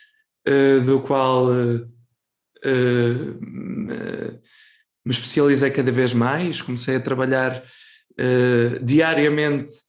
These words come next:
isto do que é que é ser ator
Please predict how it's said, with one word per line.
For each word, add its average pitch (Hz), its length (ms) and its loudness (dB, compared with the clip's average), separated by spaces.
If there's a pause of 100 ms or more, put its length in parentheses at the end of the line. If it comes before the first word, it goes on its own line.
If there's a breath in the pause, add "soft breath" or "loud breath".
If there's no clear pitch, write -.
(300)
isto 123 680 -4
do 117 180 -4
que 131 100 -2
é 135 40 -4
que 143 120 -2
é 131 40 0
ser 127 240 -2
ator 143 560 -2